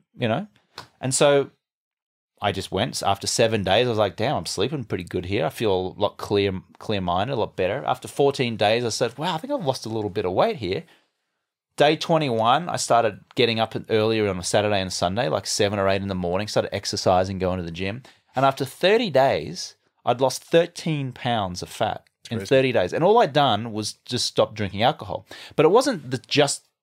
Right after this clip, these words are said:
Speaker 1: the s-, not drinking alcohol. It was, I wasn't eating the late night burger or fries or the kebabs because, you know, y-, you do
Speaker 2: Yeah,
Speaker 1: with
Speaker 2: yeah,
Speaker 1: alcohol.
Speaker 2: yeah.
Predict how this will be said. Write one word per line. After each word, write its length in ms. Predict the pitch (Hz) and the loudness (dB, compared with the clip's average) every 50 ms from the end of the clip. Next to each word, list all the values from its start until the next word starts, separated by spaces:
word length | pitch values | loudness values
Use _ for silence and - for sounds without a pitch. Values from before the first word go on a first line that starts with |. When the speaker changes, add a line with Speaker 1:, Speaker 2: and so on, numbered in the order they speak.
| _ _ _ _ - | _ _ _ _ -12
Speaker 1:
the 60 | 110 | -10
s-, 120 | - - | -10 -6
not 220 | - 117 117 107 - | -2 0 0 0 0
drinking 220 | 113 107 104 117 | -2 0 2 2
alcohol. 320 | 117 131 - 120 110 107 | 2 2 2 2 2 4
It 60 | 107 117 | 4 2
was, 180 | 117 117 104 | 0 0 0
I 80 | - 117 | 2 2
wasn't 260 | 123 131 139 143 127 | 4 2 2 0 0
eating 220 | 117 120 117 117 | -2 -2 -2 -2
the 80 | 107 95 | 0 2
late 260 | 98 104 104 110 - | 4 4 4 2 2
night 240 | 101 101 95 - 87 | 0 0 -2 0 0
burger 320 | - 113 107 104 104 98 | 0 2 2 4 2 2
or 120 | 95 87 87 | 0 -2 -4
fries 480 | - - - 110 104 101 101 98 92 90 | -2 0 2 4 4 4 4 2 0 0
or 60 | 92 | -2
the 100 | 80 87 | -4 -6
kebabs 580 | - - 87 80 98 101 101 95 90 85 - - | -6 -6 -4 0 2 4 4 4 2 0 -4 -10
because, 640 | - 98 - - 117 101 92 90 - - - - - | -12 -10 -6 -2 -2 -2 -2 -4 -6 -6 -8 -10 -10
you 120 | - 107 | -8 -6
know, 100 | 98 101 104 | -2 -2 -2
y-, 240 | 104 87 92 98 98 | -2 -2 -2 -4 -4
you 100 | 90 107 | -4 -4
do 160 | 98 92 104 | -4 0 2
Speaker 2:
Yeah, 200 | 107 110 110 107 104 | 4 4 4 4 4
Speaker 1:
with 100 | 101 101 | 4 4
Speaker 2:
yeah, 120 | 98 95 101 | 4 4 4
Speaker 1:
alcohol. 340 | 98 95 95 98 110 113 - | 2 2 2 2 4 2 2
Speaker 2:
yeah. 60 | - | 0